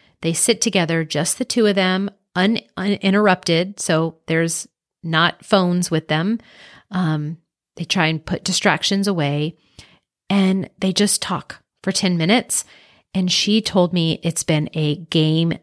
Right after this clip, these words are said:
changer in keeping them connected amidst some chaos that's going on in their lives right now.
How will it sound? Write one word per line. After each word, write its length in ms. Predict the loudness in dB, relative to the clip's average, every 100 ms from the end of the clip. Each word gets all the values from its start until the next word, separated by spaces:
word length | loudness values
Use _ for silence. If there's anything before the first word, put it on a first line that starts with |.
| -6
changer 640 | -2 -2 -2 0 2 0 -2
in 340 | -2 -2 -4 -4
keeping 400 | -4 -2 -2 -2
them 260 | -2 -4 -6 -8
connected 600 | -4 -2 -2 -2 -4 -4
amidst 560 | -4 -2 -2 0 0
some 220 | 0 -2 -2
chaos 500 | 0 0 0 -4 -6
that's 200 | -4 -4
going 280 | -4 -4
on 240 | -6 -8 -8
in 160 | -8
their 160 | -4 -4
lives 360 | -4 -6 -6 -6
right 180 | -8
now. 320 | -8 -10 -12